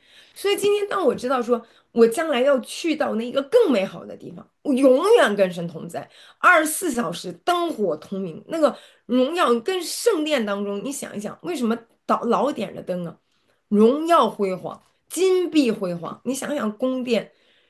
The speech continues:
每天都是在一个极其喜乐的、极其敬拜的、没有忧愁、没有眼泪、没有伤心、没有皱纹、没有疾病，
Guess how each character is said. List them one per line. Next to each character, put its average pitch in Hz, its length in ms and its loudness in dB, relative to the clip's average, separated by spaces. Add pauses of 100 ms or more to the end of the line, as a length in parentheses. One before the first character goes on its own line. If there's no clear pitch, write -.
每 240 340 6
天 311 300 0
都 311 100 -4
是 277 120 -6
在 247 180 -4
一 214 100 -2
个 214 140 -6
极 233 260 -6
其 254 160 -8
喜 196 280 -8
乐 170 160 -8
的、 165 120 -8
极 247 280 -6
其 226 200 -4
敬 202 280 -4
拜 175 180 -8
的、 170 100 -6
没 214 220 2
有 262 180 -2
忧 180 240 -6
愁、 160 240 -8
没 196 220 0
有 339 160 0
眼 175 320 0
泪、 170 180 -4
没 185 140 -2
有 302 220 2
伤 175 280 -8
心、 175 240 -8
没 208 200 -2
有 294 180 2
皱 220 220 0
纹、 175 260 -2
没 190 240 -2
有 339 160 0
疾 - 260 -10
病， 165 200 -14